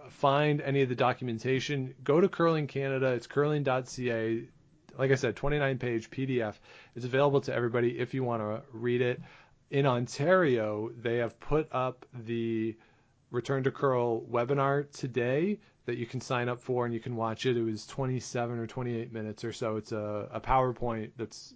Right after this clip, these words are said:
uh, that has a voiceover. Uh, so you can look at that as well. They also have specific documents available. The waivers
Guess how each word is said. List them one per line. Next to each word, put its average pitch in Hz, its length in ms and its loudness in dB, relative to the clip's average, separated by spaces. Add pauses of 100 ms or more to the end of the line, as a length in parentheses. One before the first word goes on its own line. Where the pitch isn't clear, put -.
uh, 107 180 -10 (120)
that 113 140 -6
has 107 100 -6
a 110 60 -8
voiceover. 107 640 -6 (420)
Uh, 120 160 -2
so 127 120 -6
you 123 40 -4
can 123 420 -2
look 135 160 -2
at 120 80 -6
that 120 180 2
as 110 140 -2
well. 120 180 0
They 120 120 0
also 147 180 4
have 160 120 2
specific 139 520 -4
documents 123 640 -2 (380)
available. 120 560 2
The 113 100 0
waivers 123 840 4